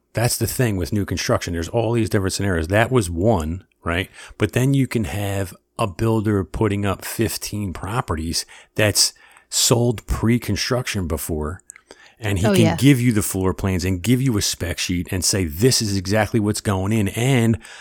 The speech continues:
Speaker 1: I'm gonna let you select the floors, the cabinets, the appliance package, and just those things," right? Like, th-, that, those are the kind of deals that actually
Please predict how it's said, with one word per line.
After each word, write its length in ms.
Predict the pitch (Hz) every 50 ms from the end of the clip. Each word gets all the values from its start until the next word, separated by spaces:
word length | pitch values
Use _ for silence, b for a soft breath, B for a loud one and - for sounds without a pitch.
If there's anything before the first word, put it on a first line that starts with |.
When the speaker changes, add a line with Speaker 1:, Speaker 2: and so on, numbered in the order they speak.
| B B B B
Speaker 1:
I'm 200 | - 104 117 120
gonna 220 | 117 117 117 113
let 220 | 107 107 117 107 104
you 160 | 110 107 101
select 600 | - - - 98 98 104 113 135 135 - - -
the 80 | 107
floors, 500 | - - - 101 98 98 95 92 87 -
the 100 | - 95
cabinets, 640 | - - - 98 98 95 87 87 87 82 - - - - B B B B B B B B B
the 80 | - 95
appliance 480 | - - - 104 98 98 95 90 -
package, 760 | - - 98 95 87 82 - - 85 78 73 - - - - b b b b b b b b b
and 580 | - - 87 85 85 85 85 85 87 87 80 - - _ _ _ _ _ _ _ -
just 240 | - 107 92 - -
those 260 | 95 90 80 - -
things," 640 | - 127 123 98 78 76 76 85 - - - - _ _ _ _ _ _ _ -
right? 260 | 85 80 82 90 90
Like, 240 | 95 98 90 87 85
th-, 140 | - - - - 107 - _ _ _ _ -
that, 240 | - - - - -
those 220 | 98 92 92 87
are 60 | 90
the 100 | 78 80
kind 260 | - - - 92 87 82
of 80 | 76
deals 320 | 78 80 85 82 82 78 -
that 340 | - 82 80 80 - _ B B B B B B
actually 760 | - 95 95 - - - 90 85 80 80 78 78 78 73